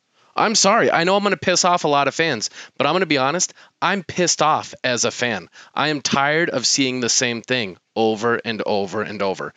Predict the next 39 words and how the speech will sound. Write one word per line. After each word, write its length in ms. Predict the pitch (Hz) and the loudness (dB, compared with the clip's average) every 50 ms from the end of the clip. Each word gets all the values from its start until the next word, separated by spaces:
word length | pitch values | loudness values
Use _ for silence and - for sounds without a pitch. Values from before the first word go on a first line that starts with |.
| - - - - - - _ - | -18 -20 -20 -20 -20 -18 _ -2
Jokic 460 | 113 131 135 135 131 180 170 - - - | 0 2 2 2 2 0 0 -2 0 0
is 180 | 113 127 123 | 0 -2 -2
incredibly 760 | - - 117 104 - - - - 117 117 131 123 120 131 127 | -4 -6 -8 -6 -6 -4 -2 0 0 0 0 0 0 -2 -2
talented. 560 | 110 - 117 104 104 104 101 - - - - _ _ - - - - - | -2 -2 -4 -2 -2 -4 -6 -8 -10 -14 -16 _ _ -20 -20 -20 -10 -4
I'm 220 | - 117 131 135 | -2 -2 0 0
sure 220 | - - 160 151 147 | 0 2 2 2 0
he 140 | 127 143 131 | 0 0 0
would 140 | 123 117 | 0 0
be 160 | 101 117 110 92 | 0 -2 -2 -2
great, 460 | 90 - 95 90 104 120 101 85 - _ _ - - _ _ | -4 -6 -4 -2 0 -2 -2 -4 -8 _ _ -20 -20 _ _
but 100 | - 110 | -2 -2
you 80 | 113 131 | 0 0
know 100 | 143 147 | 2 0
what 120 | 156 - | 0 2
he 200 | 156 156 143 135 | 2 2 2 2
is? 280 | 135 139 156 165 - - - | 2 0 0 -2 -4 -6 -6
He 160 | - - 113 | -4 -4 -2
is 120 | 101 95 - | -2 -4 -6
Paul 320 | - - 113 107 107 113 | -4 -2 0 2 2 2
Gasol. 400 | 110 120 - - 98 80 73 - - _ _ _ _ _ _ _ _ _ _ _ _ _ _ _ _ _ _ _ _ _ _ _ - | 0 0 0 0 0 -2 -4 -8 -12 _ _ _ _ _ _ _ _ _ _ _ _ _ _ _ _ _ _ _ _ _ _ _ -6
He 180 | - 120 123 | -2 -2 0
is 120 | 139 135 147 | 0 0 0
not 160 | 165 160 156 | 0 0 0
gonna 160 | - 165 143 | 0 -2 -2
take 260 | - - 147 131 131 | -2 -2 -2 -2 -2
a 60 | - 127 | -2 -4
team 320 | - - 139 127 127 - - | -4 -2 -2 -4 -4 -4 -4
anywhere. 460 | 113 113 101 95 87 82 - - - - _ _ _ - - - _ | -4 -4 -4 -4 -6 -8 -8 -10 -10 -14 _ _ _ -20 -20 -20 _
He's 220 | - - 120 117 113 | -6 -2 -2 0 2
not 160 | 151 151 170 | 2 2 2
a 60 | 185 | 2
leader, 340 | 175 160 151 143 139 156 147 | 2 2 2 2 2 0 0
just 260 | 117 98 107 101 - | -2 -2 -2 -2 0
like 200 | 131 120 117 - | 0 -2 -2 -2
Paul 240 | - - 113 113 120 | 0 2 2 2 2
Gasol 360 | 120 113 - - 113 104 98 | 0 0 0 2 0 0 0
wasn't 280 | 98 95 92 104 98 90 | 0 -2 -2 -4 -6 -8
a 20 | |
leader. 320 | 87 87 78 - - - | -8 -8 -8 -8 -10 -10